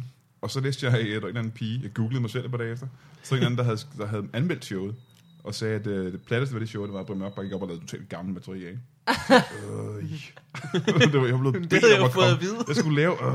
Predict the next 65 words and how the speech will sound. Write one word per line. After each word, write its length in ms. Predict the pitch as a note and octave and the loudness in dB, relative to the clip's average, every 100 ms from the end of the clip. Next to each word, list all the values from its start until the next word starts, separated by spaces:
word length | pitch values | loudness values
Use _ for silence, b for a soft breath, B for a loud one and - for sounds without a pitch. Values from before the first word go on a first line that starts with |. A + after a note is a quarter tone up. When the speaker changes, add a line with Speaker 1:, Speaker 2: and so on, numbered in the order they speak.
| B2+ B2 A#2+ A#2 | 4 4 4 2
Speaker 1:
øh. 60 | A#2 - - _ b b b b b - - | -2 -6 -18 _ b b b b b -6 -4
Så, 260 | A2 G#2 | -2 0
øh, 320 | G2 F#2+ F#2 G2+ | 0 -2 -4 -6
men 100 | G2 | -4
ellers 200 | A#2 D#3 | -4 -6
var 80 | G2+ | -6
ret 100 | C3 | -4
show 200 | C3 B2 | -4 -4
ret 100 | A#2 | -4
godt. 200 | A2 B2 | -10 -6
Men 80 | C#3 | -4
så 80 | E3+ | 0
prøvede 260 | G#3 G3 | 2 4
jeg, 80 | D#3 | 4
øh, 40 | C3 | 2
det 80 | B2 | 2
der 80 | C#3+ | 0
Comedy 300 | C#3 D#3+ D#3 | 0 0 0
in 60 | A2+ | -2
the 100 | G2+ | -2
Dark. 380 | G#2 D#3 - - - | -2 -4 -8 -20 -16
Er 40 | - | -8
det 100 | C#3+ | -4
ikke 40 | |
det, 80 | E3 | -4
det 120 | E3 D#3+ D#3 | -4 -8 -10
hedder? 120 | D#3 | -6
Speaker 2:
Mm. 60 | F#3 | -6
Speaker 1:
Har 120 | B3 | -6
du 60 | B3 | -4
Speaker 3:
Jo. 60 | - | 0
Speaker 1:
prøvet 180 | D#3+ | 2
det? 100 | A3 A3+ _ _ _ _ _ _ _ _ - | 0 -2 _ _ _ _ _ _ _ _ -2
Speaker 3:
Nej, 80 | |
det 100 | G3+ | 0
har 60 | F#3+ | 0
jeg 80 | D3 | -2
ikke. 160 | D3 - | -4 -4
Speaker 1:
Hvor 100 | B2+ | 2
man 140 | C3 B2+ | 2 4
Speaker 2:
Ja, 120 | D#3+ C#3+ - - - | 2 2 -4 -20 -6
Speaker 1:
hvor 80 | C3 | 0
Speaker 2:
både 80 | B2+ | 2
Speaker 1:
der 60 | |
Speaker 2:
på 60 | D3+ | 2
dansk 280 | - C3+ C#3+ | 0 -2 -2
og 60 | |
Speaker 1:
er 40 | C3 | -2
Speaker 2:
engelsk, 300 | A#2+ - - | -2 -2 0
Speaker 1:
bælmørkt. 360 | D#3+ C#3+ B2+ | 0 2 0
Speaker 2:
faktisk. 140 | - - _ _ _ _ _ - | -2 -16 _ _ _ _ _ -2
Øh, 80 | E3 D#3 D3+ C#3+ C#3 C#3 C3 | 2 4 4 4 4 2 0
det 20 | |
er 80 | D#3 | 0
vanvittigt. 380 | D3 F3+ B2+ A2+ _ | 0 0 -2 -4 _
Speaker 1:
Det 60 | A2+ | -6
er 40 | |
røvfedt. 420 | G#2 C3+ E3 C#3 - _ | -4 -6 -6 -8 -12 _
Speaker 2:
Ja. 80 | D3+ - - | -8 -8 -4
Speaker 1:
Det 80 | G#3 | 0
er 60 | |
virkelig, 420 | - E3+ F#3+ E3+ B2+ | 4 4 4 0 -2
virkelig 200 | G3 D#3 | -2 -6
godt. 140 | |
Det 80 | G#3 | -8